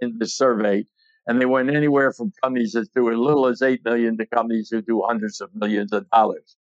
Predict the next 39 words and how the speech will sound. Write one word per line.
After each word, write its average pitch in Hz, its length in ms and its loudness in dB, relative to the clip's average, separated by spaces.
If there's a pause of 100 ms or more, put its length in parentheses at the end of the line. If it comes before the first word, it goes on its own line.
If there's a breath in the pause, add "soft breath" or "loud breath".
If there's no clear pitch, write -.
(500)
And 117 100 4
we 143 100 10
want 220 220 6
to 196 100 2
get 190 180 -4
the, - 100 -8 (160)
at - 140 -2
the - 80 -6
core 147 380 4
of 101 100 -2
how 127 120 4
business 113 420 -2
was 120 220 0
this 101 260 -2
year. 95 180 0 (540)
And 151 100 4
about 156 300 2
seventy-three, 185 880 2
seventy-four 175 640 0
percent 160 380 0
of 127 120 0
those 135 300 0
people 165 480 0 (400)
had 185 100 4
a 170 60 6
great 196 440 2
year, 202 540 4 (220)
starting 170 580 2
with 143 180 4
March 185 460 2
first 147 380 2
of 110 80 -8
two 151 160 2
thousand 117 560 2
twenty, 131 260 2
when 120 320 0
covid 113 380 0
became 110 340 -6
apparent, 175 540 0